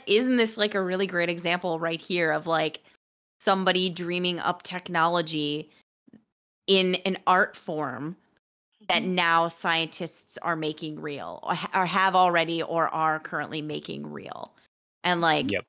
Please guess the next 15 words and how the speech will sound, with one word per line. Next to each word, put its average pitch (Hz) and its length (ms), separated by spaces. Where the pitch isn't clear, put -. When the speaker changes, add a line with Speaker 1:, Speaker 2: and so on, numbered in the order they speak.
Speaker 1:
isn't 202 260
this 208 120
such, 190 200
like, 190 160
a 180 80
wonderful, 165 440
beneficial 165 560
thing 165 400
that, 160 140
like, 156 360
maybe 175 560
wouldn't 185 260
have 220 140
happened, - 720
Speaker 2:
Mm-hmm. 262 80